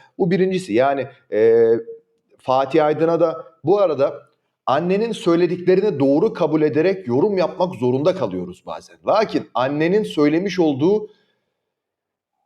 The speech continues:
hiçbir şey doğru değil şu ana kadar. Hep eksik var, hep az, ya veyahut da yalan beyan. Şimdi Fatih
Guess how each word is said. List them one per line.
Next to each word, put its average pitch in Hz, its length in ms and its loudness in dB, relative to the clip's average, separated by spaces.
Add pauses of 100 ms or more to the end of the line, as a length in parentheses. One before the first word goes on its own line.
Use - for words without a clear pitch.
(160)
hiçbir 269 280 -2
şey 190 200 2
doğru 156 280 0
değil 151 120 0
şu 127 200 -2
ana 90 180 -4
kadar. - 380 -14 (760)
Hep 240 360 -2
eksik 170 460 -4
var, 90 220 -2 (360)
hep - 320 -2
az, 123 500 -4 (760)
ya 147 180 2
veyahut 185 400 2
da 202 60 4
yalan 147 380 0
beyan. 92 240 -2 (800)
Şimdi 156 600 -2 (320)
Fatih 127 480 -2